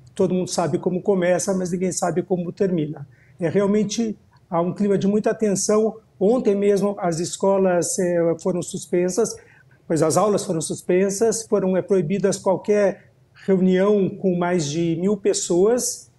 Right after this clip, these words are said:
e agora devem chegar novas informações com, eh, com, eh, restrições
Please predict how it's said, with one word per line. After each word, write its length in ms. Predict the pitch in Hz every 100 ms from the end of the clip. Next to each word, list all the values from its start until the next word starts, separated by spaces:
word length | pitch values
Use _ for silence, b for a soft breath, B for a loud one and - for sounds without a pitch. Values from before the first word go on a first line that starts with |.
| _
e 340 | 190 214 214 -
agora 380 | 196 165 175 185
devem 480 | 165 180 185 190 185
chegar 340 | 185 196 190
novas 540 | 185 175 202 202 202 196
informações 960 | 190 196 185 170 - 185 214 202 - _ _
com, 220 | - 185
eh, 460 | 180 180 170 156 147 - -
com, 220 | - 175
eh, 300 | 165 160 147
restrições 880 | 160 160 185 180 - 185 196 190 -